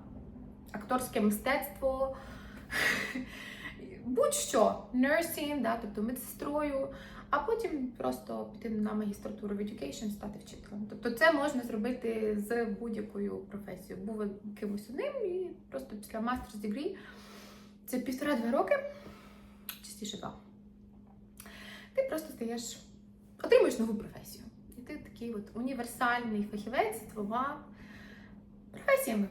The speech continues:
в кармані. І, звичайно, я погодилась, тому що мені потрібно буде оплатити лише сорок відсотків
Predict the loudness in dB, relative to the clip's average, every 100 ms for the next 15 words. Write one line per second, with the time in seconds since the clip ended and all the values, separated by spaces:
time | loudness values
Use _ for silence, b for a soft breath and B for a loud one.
0 | B -10 -2 4 4 2 -2 -8 B B
1 | B B B B B -8 -4 -4 -8 -16
2 | -14 -10 -8 -4 -4 -4 -10 -18 -20 -20
3 | -20 -20 -20 -20 -20 -20 -20 -20 -20 -20
4 | -20 -20 B B B B B B B -8
5 | -2 0 2 4 4 2 -2 -8 B B
6 | B B B B B B B -20 -18 -18
7 | -18 -8 -4 -2 -2 -2 0 0 -2 -4
8 | -4 -6 -8 -4 -2 0 2 2 0 -8
9 | -14 -16 -6 -4 -2 -2 8 10 10 8
10 | 2 0 0